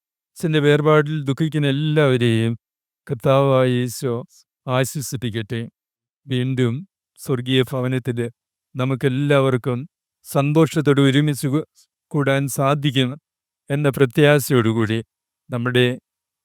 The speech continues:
അവസാനമായിട്ടുള്ള അഭിവാദനങ്ങൾ അനൂപച്ചന് അർപ്പിച്ചുകൊണ്ട്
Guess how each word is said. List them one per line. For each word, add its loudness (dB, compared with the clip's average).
അവസാനമായിട്ടുള്ള -2
അഭിവാദനങ്ങൾ -4
അനൂപച്ചന് 0
അർപ്പിച്ചുകൊണ്ട് 0